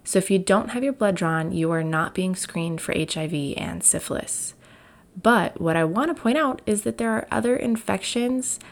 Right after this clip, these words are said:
that are not part of the standard S T I screen. So if you remember back to our last episode,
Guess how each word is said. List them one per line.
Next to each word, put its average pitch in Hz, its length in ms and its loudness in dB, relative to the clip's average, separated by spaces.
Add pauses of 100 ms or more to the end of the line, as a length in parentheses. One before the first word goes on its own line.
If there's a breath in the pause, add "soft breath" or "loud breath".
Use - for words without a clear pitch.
(160 loud breath)
that 196 120 4
are 196 120 6
not 170 480 0
part 175 380 -2
of 165 260 -2
the 175 100 -2
standard 170 640 -2
S 160 240 -2
T 160 200 -2
I 156 280 -4
screen. - 640 -4 (640 loud breath)
So - 180 0
if 208 120 4
you 240 100 4
remember 226 360 6
back 160 340 2
to - 160 -2
our 180 160 0
last 170 500 -2
episode, 185 720 -2